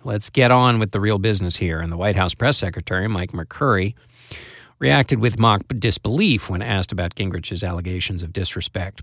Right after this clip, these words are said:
Quote, "You all know that they were going to mourn the death of an, and death by assassination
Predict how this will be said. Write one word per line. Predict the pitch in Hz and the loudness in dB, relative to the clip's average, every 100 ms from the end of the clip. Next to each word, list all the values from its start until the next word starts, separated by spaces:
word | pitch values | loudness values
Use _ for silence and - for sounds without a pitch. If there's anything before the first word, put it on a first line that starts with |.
| _ | _
Quote, | - 139 117 - | 2 4 4 2
"You | 143 170 | 2 6
all | 170 135 | 6 6
know | 127 110 127 151 | 4 4 4 2
that | - 160 135 135 127 | 0 -2 0 2 2
they | 135 | 2
were | 131 123 | 2 0
going | 123 117 | 0 0
to | |
mourn | 107 113 123 | 0 0 0
the | 113 | 0
death | 107 113 - | 2 0 0
of | |
an, | 117 117 - | -4 -4 -4
and | 113 110 110 117 | -2 -2 -4 -2
death | 139 143 - | 4 4 4
by | 123 117 | 4 4
assassination | 98 - 104 - 95 131 - 98 87 | 4 4 2 2 2 2 2 -2 -6